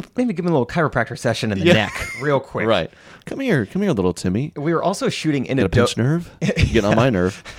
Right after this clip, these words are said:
Speaker 1: <laughs> We were also shooting in a dojo, which I think, like, had an aura of fighting with it anyway.
Speaker 2: Oh, yeah.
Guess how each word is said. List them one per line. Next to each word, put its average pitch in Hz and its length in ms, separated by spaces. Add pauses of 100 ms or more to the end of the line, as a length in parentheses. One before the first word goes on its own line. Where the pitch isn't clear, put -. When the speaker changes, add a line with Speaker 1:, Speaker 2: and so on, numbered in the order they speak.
(160)
Speaker 1:
<laughs> - 360 (1040)
We 123 160
were 131 100
also 156 200
shooting 135 320
in 113 80
a 98 60
dojo, 113 560
which 135 140
I 123 60
think, 127 240
like, 104 260 (140)
had 131 140
an 123 100
aura 131 300
of 117 140
fighting 104 520
with 104 180
it 95 160
anyway. 98 340
Speaker 2:
Oh, 110 60
yeah. 85 280